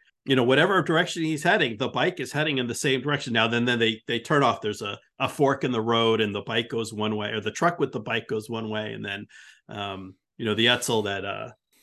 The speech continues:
that P W is in goes another way. But, like, so there's, like, oh, the bike's right there. Like, uh, you know, I, I can imagine in, um, uh, you know, in some communities, you may have people, s-, you know, s-, yelling at the, the screen when they saw this to tell, you know,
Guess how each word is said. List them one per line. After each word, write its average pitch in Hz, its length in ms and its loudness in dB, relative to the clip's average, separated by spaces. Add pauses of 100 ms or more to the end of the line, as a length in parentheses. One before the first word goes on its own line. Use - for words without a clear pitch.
(120)
that 107 140 -6
P 147 180 -2
W 147 280 4
is 104 140 -2
in 98 280 -8 (120)
goes 110 180 0
another 139 300 2
way. 95 260 -4
But, 120 120 -4
like, 113 260 2
so 127 180 0
there's, 123 200 0
like, 117 180 2
oh, 170 380 0
the 143 180 0
bike's 175 320 2
right 202 160 2
there. 185 160 -2
Like, 131 200 -6 (200)
uh, 131 220 -8 (100)
you 131 60 0
know, 127 260 4
I, 131 120 0
I 127 40 0
can 139 160 -2
imagine 135 480 2
in, 107 280 -6 (380)
um, 95 460 -12 (760)
uh, 107 280 -14 (260)
you 143 120 0
know, 131 80 4
in 123 80 4
some 202 180 4
communities, 143 540 2
you 131 60 -6
may 127 80 2
have 123 120 2
people, 139 260 -4
s-, - 200 -12
you 139 100 0
know, 110 60 0
s-, - 180 -6
yelling 135 380 2
at 123 100 -4
the, 113 240 -4
the 117 100 -6
screen 123 460 -2
when 104 120 -2
they 107 100 0
saw 110 280 -2
this 95 160 -10
to 104 120 -8
tell, 117 260 -2
you 120 80 -4
know, 101 140 -10